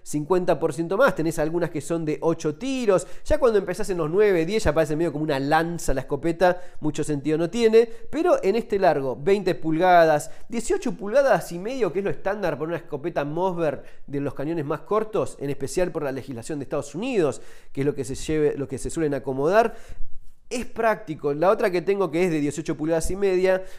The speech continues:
puntito intermedio entre estas dos, está bien y te entran más cartuchos,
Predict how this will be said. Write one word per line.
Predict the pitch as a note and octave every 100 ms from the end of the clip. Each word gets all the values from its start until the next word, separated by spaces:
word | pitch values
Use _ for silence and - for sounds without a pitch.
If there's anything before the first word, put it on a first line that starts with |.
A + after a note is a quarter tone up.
| - -
puntito | E3+ E3+ E3+ F#3+
intermedio | F3+ F3 E3 F3+
entre | F3+ F3
estas | E3+ F3
dos, | G3 G#3 - - -
está | G3+ - C4
bien | A#3 A#3+ A3 E3
y | G3
te | G#3
entran | A3+ F#3+ E3+
más | D#3+
cartuchos, | F#3+ E3+ G#3 G#3 G3 F#3 G3 F#3